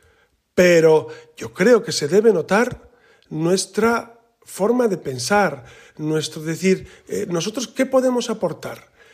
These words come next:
¿Qué podemos aportar a este panorama, a este panorama político?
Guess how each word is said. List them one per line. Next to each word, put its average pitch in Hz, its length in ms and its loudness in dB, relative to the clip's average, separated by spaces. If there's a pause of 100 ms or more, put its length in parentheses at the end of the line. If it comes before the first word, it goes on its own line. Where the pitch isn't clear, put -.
(140)
¿Qué 240 140 -8
podemos 247 320 2
aportar 190 800 -2
a 180 160 2
este 190 240 -2
panorama, 165 760 0 (140)
a 185 60 -6
este - 160 -4
panorama 160 640 -4
político? 135 600 -12